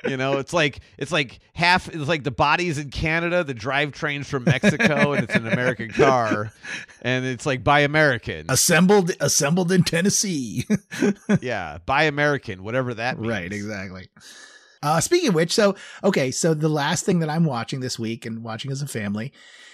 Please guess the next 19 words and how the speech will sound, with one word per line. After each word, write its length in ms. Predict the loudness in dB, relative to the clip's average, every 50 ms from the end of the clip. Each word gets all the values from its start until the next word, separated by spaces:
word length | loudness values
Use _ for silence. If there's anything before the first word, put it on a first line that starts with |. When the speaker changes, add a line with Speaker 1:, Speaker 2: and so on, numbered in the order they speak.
| -20 -14 _ 0
Speaker 2:
is 220 | 0 0 2 0
National 420 | 0 0 0 0 2 2 2 2
Treasure. 540 | 2 2 2 4 4 4 2 0 -4 -6 -12 -16 _ _
So 180 | -8 -2 -2 0
National 440 | 0 0 0 0 2 2 2 2 2
Treasure 360 | 2 2 2 2 4 2 2
is 240 | 2 2 2 2 2
a 60 | 0
series. 840 | -2 -2 0 2 4 6 6 6 6 4 2 -2 -4 -6 -8 -12 -10 -10
Speaker 1:
You're 80 | -8
talking 360 | -2 0 0 0 0 0 -4
about 440 | -4 -2 -2 0 0 0 0 -2 -6 _ _ _ -20 -20 _ _
with 380 | -20 -16 -8 -4 -4 -4 -2
Nick 220 | 0 0 0 2 2
Cage? 460 | 2 2 2 2 0 -2 -6 -6 -2
Speaker 2:
No, 160 | 0 2 2
it's 140 | 2 0 -2
a 40 | -4
series, 520 | -2 0 0 0 2 0 0 -2 -6